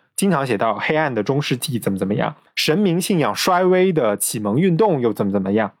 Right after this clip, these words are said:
但是他说，“这样的一些历史到底跟我这个日本人，对吧，跟我这个黄种人到底有什么关系呢？”啊，他就这么自己问自己。嗯，所以他把这个基督教比喻成什么？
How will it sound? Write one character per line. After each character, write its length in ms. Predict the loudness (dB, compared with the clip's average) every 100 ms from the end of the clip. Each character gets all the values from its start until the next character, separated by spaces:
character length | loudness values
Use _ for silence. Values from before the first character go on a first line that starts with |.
| _
但 160 | -4 -2
是 120 | 0
他 120 | -2
说 280 | 0 -2 -2 _ _
，“这 120 | -4
样 100 | 0
的 80 | 0
一 60 | -2
些 180 | -2
历 140 | 0 -2
史 260 | -2 -6 -4
到 180 | 0 0
底 80 | 0
跟 200 | -2 0
我 100 | 0
这 140 | 0
个 80 | 0
日 160 | 2 0
本 180 | -2
人， 180 | -2 -4 -4 -2
对 100 | -2
吧， 80 |
跟 140 | 0 0
我 60 | 0
这 80 | 0
个 80 |
黄 240 | -2 -2 -4
种 200 | -2 -2
人 120 | -2 -4 _
到 120 | -2
底 60 | 0
有 80 | 0
什 100 | 0
么 80 |
关 200 | -2 -2
系 160 | -2 -2
呢？” 140 | -2 -4 _ _
啊， 220 | -4 -4 -6 _
他 80 | -2
就 120 | 0
这 140 | 0
么 100 | 0
自 160 | -2 -2
己 120 | -2
问 160 | 0 -2
自 100 | -4
己。 220 | -6 -6 -8 _ _ _ _
嗯， 400 | 0 2 2 0 -2 -2
所 160 | 0
以 80 | 0
他 160 | 0 2
把 160 | 0
这 120 | 2
个 140 | 2 0
基 180 | 0 0
督 140 | 2
教 140 | 0
比 180 | -2 -2
喻 60 | -2
成 180 | -2 -2
什 140 | -4
么？ 200 | -4 -4